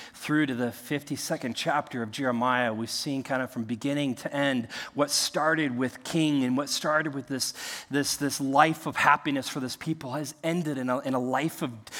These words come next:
destruction and demolish. And yet, God, you show up time after time. You will never break your promises. You say, "In a world that is full of wrongs, I promise to make them right." And is ultimately found in Jesus and the forgiveness of our sins and eternal life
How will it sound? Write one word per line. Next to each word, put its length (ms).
destruction 840
and 160
demolish. 800
And 180
yet, 300
God, 280
you 280
show 500
up 300
time 340
after 220
time. 360
You 300
will 100
never 380
break 200
your 80
promises. 600
You 120
say, 580
"In 120
a 60
world 380
that 100
is 140
full 240
of 120
wrongs, 380
I 120
promise 440
to 80
make 220
them 180
right." 180
And 120
is 180
ultimately 440
found 400
in 100
Jesus 520
and 100
the 20
forgiveness 560
of 100
our 120
sins 560
and 80
eternal 420
life 560